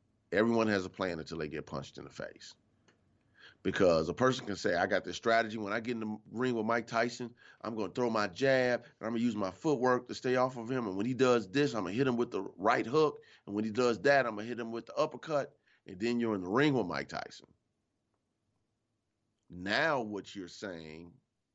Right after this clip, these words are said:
can be evaluated. Okay, this is what you say you're gonna do with, with your goals and with your life.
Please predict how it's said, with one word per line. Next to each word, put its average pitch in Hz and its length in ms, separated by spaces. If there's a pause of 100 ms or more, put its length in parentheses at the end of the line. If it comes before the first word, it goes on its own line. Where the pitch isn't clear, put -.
(200)
can 90 140
be 80 140
evaluated. 78 840 (1900)
Okay, 82 480 (280)
this 107 120
is 117 60
what 117 180
you 104 60
say 123 140
you're 117 140
gonna 113 160
do 127 100
with, 120 240 (240)
with 107 200
your 117 120
goals 123 560
and 95 100
with 107 160
your 113 120
life. 127 420